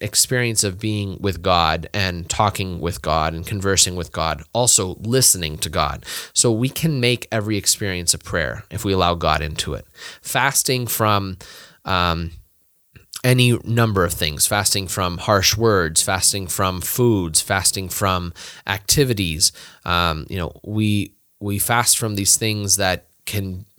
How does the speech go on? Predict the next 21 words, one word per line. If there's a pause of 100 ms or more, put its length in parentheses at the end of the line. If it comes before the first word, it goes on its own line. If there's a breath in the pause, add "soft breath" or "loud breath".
(300)
be
good,
but
also
in
the
same
breath
can
bring
us
down.
So
we
gotta
focus
on (320 loud breath)
how
we
are
experiencing,